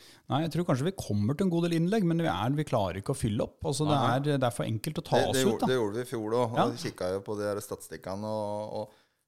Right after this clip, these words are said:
Speaker 2: eh, skoen trøkka jo ikke på antall innlegg,
Speaker 1: Nei.
Speaker 2: for der var vi ganske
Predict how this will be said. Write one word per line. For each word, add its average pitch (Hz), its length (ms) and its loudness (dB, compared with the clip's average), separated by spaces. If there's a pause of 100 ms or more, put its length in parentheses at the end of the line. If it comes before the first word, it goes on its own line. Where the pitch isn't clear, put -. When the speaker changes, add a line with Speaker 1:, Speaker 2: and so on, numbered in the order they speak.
Speaker 2:
eh, 104 300 -8
skoen 117 460 -10
trøkka 92 420 -6
jo 104 80 -2
ikke 139 340 -8
på 110 140 -4 (340)
antall 101 380 -6
innlegg, 123 440 -4
Speaker 1:
Nei. 156 180 0 (100)
Speaker 2:
for - 60 -12
der 147 160 -2
var 98 220 0
vi 104 200 -6
ganske 98 1160 -8